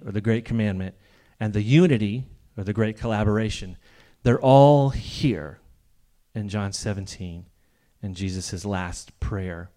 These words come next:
with his team. This is the Jesus mission, expressed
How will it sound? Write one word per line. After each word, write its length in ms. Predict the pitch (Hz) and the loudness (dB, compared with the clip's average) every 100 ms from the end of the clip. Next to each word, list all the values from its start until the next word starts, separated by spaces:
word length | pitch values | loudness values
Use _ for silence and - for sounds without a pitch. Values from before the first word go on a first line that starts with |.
| _ _ _ _ _ | _ _ _ _ _
with 240 | - 92 - | -14 -12 -10
his 220 | 92 - | -10 -10
team. 360 | - 95 90 85 - - _ _ _ _ _ _ _ _ _ _ _ _ _ _ _ _ _ _ - - - - - _ | -10 -10 -10 -16 -20 -20 _ _ _ _ _ _ _ _ _ _ _ _ _ _ _ _ _ _ -20 -20 -20 -20 -20 _
This 380 | 104 131 143 - | 4 6 6 6
is 240 | 147 147 | 4 6
the 80 | 123 | 2
Jesus 480 | 107 120 113 104 - | 2 2 2 0 -2
mission, 440 | 107 92 - 92 - - - _ _ | -2 -2 -6 -12 -16 -20 -20 _ _
expressed 800 | 104 - - - 135 127 - - | -8 -6 -2 2 2 2 -4 -10